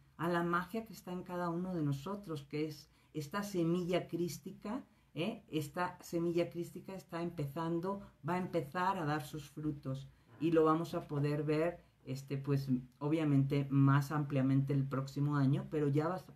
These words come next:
vas a poder empezar a sembrar los pilares más firmes para, eh, redireccionar tu vida. Entonces,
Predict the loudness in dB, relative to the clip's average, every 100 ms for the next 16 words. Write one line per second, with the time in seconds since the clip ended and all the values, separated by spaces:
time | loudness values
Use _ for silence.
0 | -4 -4 -4 -8 -4 2 2 2 -2 -4
1 | -2 -4 -4 -14 _ _ -4 -2 4 6
2 | 8 6 4 0 -12 _ -2 2 2 0
3 | -4 2 6 6 6 2 0 -2 -4 -4
4 | 0 2 4 2 2 -4 -6 0 -2 -2
5 | _ _ -4 -2 2 4 6 6 6 4
6 | 2 0 2 2 0 0 0 0 -2 -8
7 | _ _ _ _ -4 6 8 8 6 4
8 | 2 0